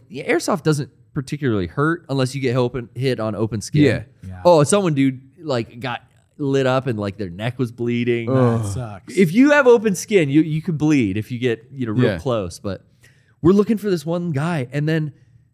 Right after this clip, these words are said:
Speaker 1: the end game alarm goes off, but it's way louder. It sounds like, it sounds like the fire alarm when we did sixty-four X, and I was playing that sound effect.
Speaker 3: Okay.
Speaker 1: And then I'm like, "Yo," and the fucking lights are different now. Like, they're strobing and shit.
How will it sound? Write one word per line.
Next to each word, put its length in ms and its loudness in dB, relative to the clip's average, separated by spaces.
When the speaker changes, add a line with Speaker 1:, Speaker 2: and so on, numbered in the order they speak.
Speaker 1:
the 300 -2
end 300 0
game 320 0
alarm 540 -2
goes 320 -2
off, 460 -8
but 140 0
it's 180 -2
way 500 0
louder. 560 -6
It 180 -4
sounds 420 -4
like, 460 -4
it 60 -20
sounds 200 -2
like 120 -2
the 80 -8
fire 420 -2
alarm 540 -4
when 200 -4
we 100 -2
did 180 0
sixty-four 500 -6
X, 360 -6
and 140 2
I 40 4
was 120 2
playing 300 -4
that 140 -4
sound 220 -4
effect. 320 -12
Speaker 3:
Okay. 500 -2
Speaker 1:
And 180 4
then 120 4
I'm 180 0
like, 400 -2
"Yo," 340 4
and 180 -2
the 60 0
fucking 360 -6
lights 360 -2
are 80 -2
different 340 -12
now. 220 -10
Like, 220 -10
they're 100 -6
strobing 680 -2
and 100 -14
shit. 340 -14